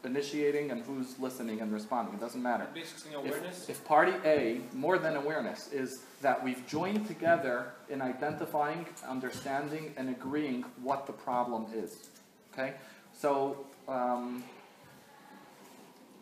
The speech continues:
Speaker 1: I'm married, I want to send my kid to this yeshiva, my wife wants to send my kid to another, another yeshiva. I don't know, I'm just thinking of an example. So,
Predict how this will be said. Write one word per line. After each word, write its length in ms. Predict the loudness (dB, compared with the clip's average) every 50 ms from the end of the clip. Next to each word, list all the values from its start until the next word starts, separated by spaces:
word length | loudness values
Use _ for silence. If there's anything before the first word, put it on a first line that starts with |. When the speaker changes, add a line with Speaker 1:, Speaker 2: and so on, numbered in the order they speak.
| -20 -20 -20 -20 -20 -20 -20 -20 -20 -20 -20 -20 -20 -20 -18 -8 -4
Speaker 1:
I'm 140 | -4 0 4
married, 420 | 6 6 6 8 6 6 6 4 2 -4 -8 -14 -14 -4 2
I 100 | 4 4
want 180 | 4 4 2
to 80 | 0 0
send 180 | 0 0 2 2
my 120 | 2 0
kid 240 | 0 -2 -4 -4 -2
to 80 | -2
this 200 | -2 -2 -2 -2 -4
yeshiva, 460 | -4 -2 0 0 2 2 0 0 0 -4 -10 -16 -16 -6
my 140 | 0 2 2
wife 240 | 4 2 2 0 0
wants 260 | 0 0 0 -2 -6 -10 -10
to 120 | -10 -10 -10
send 280 | -8 -4 -2 0 0
my 100 | 0 0
kid 200 | -2 -4 -6 -6 -4
to 120 | -4 -2
another, 260 | 0 2 2 2 2
another 260 | 0 -2 -2 -2 -2 -4
yeshiva. 260 | -6 -6 -6 -4 -4
I 120 | -4 -2
don't 100 | -2 -4
know, 80 | -6 -8
I'm 80 | -8
just 200 | -10 -14 -12 -10
thinking 260 | -10 -10 -8 -6 -6 -6
of 80 | -6
an 80 | -6 -6
example. 500 | -8 -6 -6 -6 -6 -6 -8 -12 -12 -14 -16 -20 -20 -20 -20 -20 -20
So, 460 | -8 -4 0 2 2 2 2 -2 -4